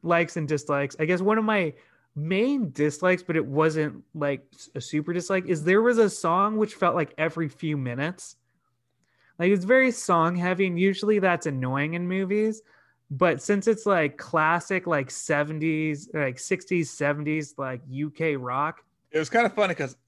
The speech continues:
Speaker 2: gr-, while it was a great soundtrack, and, yeah, a lot of U K rock, like you were saying,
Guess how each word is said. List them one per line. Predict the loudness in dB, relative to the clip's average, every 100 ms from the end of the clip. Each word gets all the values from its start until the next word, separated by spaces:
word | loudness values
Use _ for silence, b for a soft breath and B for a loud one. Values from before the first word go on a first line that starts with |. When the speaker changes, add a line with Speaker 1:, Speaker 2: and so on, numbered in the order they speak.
| -18
Speaker 2:
gr-, | -12 -4
while | 2 2 2
it |
was | -2 -2
a | -6
great | -4 -2 -2
soundtrack, | -4 -10 -4 -2 -4 -4 -2 -2 -2 -6 _ _ _ _ -8
and, | -6
yeah, | -6
a |
lot | -4 -4
of | -4 -6
U | -8
K | -8 -6 -2
rock, | -2 -2
like | -4 -6 -2
you |
were | -4
saying, | -2 -6 -6 -10